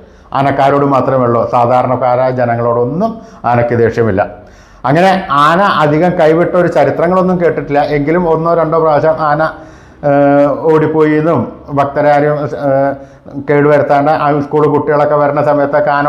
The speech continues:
ഒതുങ്ങി നിന്നു എന്നൊക്കെ പറഞ്ഞ് കേട്ടിട്ടുണ്ട്. ആ ഗുരുവായൂർ കേശവൻ എന്ന് പറയുന്ന സിനിമയിലും അങ്ങനെയൊക്കെ കാണിച്ചിട്ടുണ്ട്. ആ-,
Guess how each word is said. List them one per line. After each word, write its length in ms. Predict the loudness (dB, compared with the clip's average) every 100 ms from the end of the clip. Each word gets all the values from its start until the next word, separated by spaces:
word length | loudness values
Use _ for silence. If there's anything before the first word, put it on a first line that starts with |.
| 0
ഒതുങ്ങി 240 | 0 -2 -2
നിന്നു 160 | -2 -2
എന്നൊക്കെ 220 | -2 -2
പറഞ്ഞ് 220 | -2 -2 -2
കേട്ടിട്ടുണ്ട്. 360 | -2 -2 0 -2 -4 -14 -20 -4
ആ 60 | 0
ഗുരുവായൂർ 320 | 2 2 2 2
കേശവൻ 400 | 2 2 2 0 0
എന്ന് 100 | 0
പറയുന്ന 240 | 0 0 0 -2
സിനിമയിലും 440 | -2 0 0 -2 -6 -16 -12 -4
അങ്ങനെയൊക്കെ 320 | -2 0 0 0
കാണിച്ചിട്ടുണ്ട്. 440 | 0 -2 -2 -4 -6 -12 -20 -20 -20 -20 -20 -10
ആ-, 120 | -10